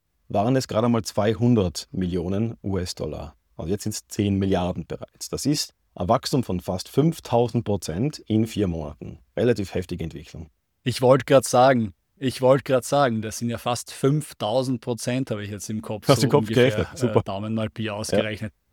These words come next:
Speaker 2: Naja, ich meine, zweihundert auf zehn
Speaker 1: Okay, nicht
Speaker 2: Milliarden,
Speaker 1: so
Speaker 2: also
Speaker 1: schwer,
Speaker 2: das
Speaker 1: ja.
Speaker 2: ist jetzt
Speaker 1: Ja,
Speaker 2: nicht
Speaker 1: ja.
Speaker 2: so
Speaker 1: Na
Speaker 2: schwierig.
Speaker 1: gut, aber, äh, es entspricht circa zwei Komma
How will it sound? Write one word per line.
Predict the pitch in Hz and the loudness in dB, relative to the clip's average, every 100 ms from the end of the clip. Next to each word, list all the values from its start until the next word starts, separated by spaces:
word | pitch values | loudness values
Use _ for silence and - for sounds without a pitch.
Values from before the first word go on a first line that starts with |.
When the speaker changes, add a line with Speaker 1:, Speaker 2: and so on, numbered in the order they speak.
| 151 _ _ _ _ | -20 _ _ _ _
Speaker 2:
Naja, | 135 135 160 | 4 8 8
ich | 156 147 | 6 4
meine, | 135 | 0
zweihundert | - 123 120 131 135 131 117 | 0 2 2 4 4 2 2
auf | 123 - | 0 -2
zehn | 123 131 | -2 2
Speaker 1:
Okay, | 123 | 4
nicht | |
Speaker 2:
Milliarden, | 113 113 123 | 4 4 4
Speaker 1:
so | 120 | 2
Speaker 2:
also | 95 | 0
Speaker 1:
schwer, | 90 85 | -2 -2
Speaker 2:
das | 87 87 | -2 -4
Speaker 1:
ja. | |
Speaker 2:
ist | 117 | -6
jetzt | 123 | 0
Speaker 1:
Ja, | 95 | 2
Speaker 2:
nicht | 90 | 2
Speaker 1:
ja. | 92 | 0
Speaker 2:
so | 120 | -2
Speaker 1:
Na | 120 | -4
Speaker 2:
schwierig. | 107 101 151 | -4 2 4
Speaker 1:
gut, | 123 | 6
aber, | 110 104 | 4 2
äh, | 101 - _ - 101 117 | -2 -14 _ 0 2 2
es | 113 | 2
entspricht | 131 151 135 | 2 2 4
circa | 139 127 123 | 4 6 2
zwei | - 117 117 | 4 2 2
Komma | 117 110 110 107 | 2 2 2 2